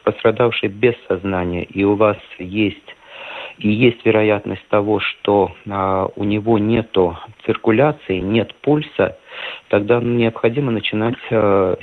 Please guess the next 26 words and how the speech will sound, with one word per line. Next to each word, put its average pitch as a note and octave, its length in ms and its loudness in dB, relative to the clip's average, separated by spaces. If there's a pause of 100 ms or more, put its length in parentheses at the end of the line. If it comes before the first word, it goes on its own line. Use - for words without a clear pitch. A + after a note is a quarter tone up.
(120)
сердечно-легочную G#2 960 0
реанимацию, F#2+ 840 -2
то A2 160 4
есть G2+ 300 0
начинать G#2+ 560 0
массаж G2+ 500 0 (100)
сердца - 380 0
и - 80 -2 (240)
начинать A2 560 -2
искусственное G2+ 720 -2
дыхание. F2 640 -4 (1000)
А G#2+ 160 4
в, A2+ 160 2
в - 680 -12
ситуации, C3 880 2
а, A2+ 380 -4
если A#2+ 440 -2
у A2+ 100 2
вас A2 240 2
нету A#2 400 -2
никаких, G#2 720 -4
а, G2+ 280 2
подручных A2 760 0 (100)
средств, A2 340 0
которые G2+ 380 -2
могут G2+ 360 -2